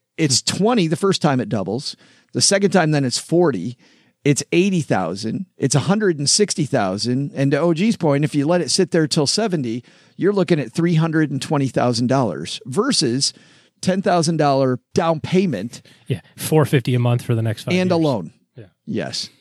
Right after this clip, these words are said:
Speaker 1: Big, big change. So which would you rather have? Three hundred twenty thousand?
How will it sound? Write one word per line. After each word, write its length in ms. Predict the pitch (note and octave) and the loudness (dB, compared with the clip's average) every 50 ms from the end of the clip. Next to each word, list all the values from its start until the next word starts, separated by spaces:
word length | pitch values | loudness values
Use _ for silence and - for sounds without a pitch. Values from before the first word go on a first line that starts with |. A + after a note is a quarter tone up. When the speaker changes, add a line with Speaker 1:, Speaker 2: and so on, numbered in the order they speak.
| _ B2 A#2+ | _ -2 0
Speaker 1:
Big, 260 | D3 D#3 E3 C3 - | 2 2 2 2 2
big 240 | - D3+ C#3 B2 A#2 | 2 2 2 2 0
change. 300 | - D#3 B2 F#2 D2+ - | 2 2 2 2 0 0
So 140 | - F3 E3+ | 0 0 0
which 180 | F3+ F#3+ - | 0 0 0
would 140 | G#3 F#3 C#3+ | 0 0 0
you 80 | D#3+ D#3+ | 2 2
rather 260 | D#3 D3 C#3 C3 C3 | 2 2 2 0 0
have? 380 | C3 C#3 G2+ - - - - _ _ _ _ - - | 0 -2 -2 -4 -8 -16 -20 _ _ _ _ -12 -4
Three 160 | - C#3 D3 | -2 0 2
hundred 180 | D3+ D3+ D3 C3+ | 2 2 0 0
twenty 220 | - D#3 D3+ C#3+ | 0 0 0 0
thousand? 500 | B2 D3+ C#3 C#3+ D3 D#3 F3 F#3+ F#3+ - | 0 2 2 2 2 2 0 0 -2 -2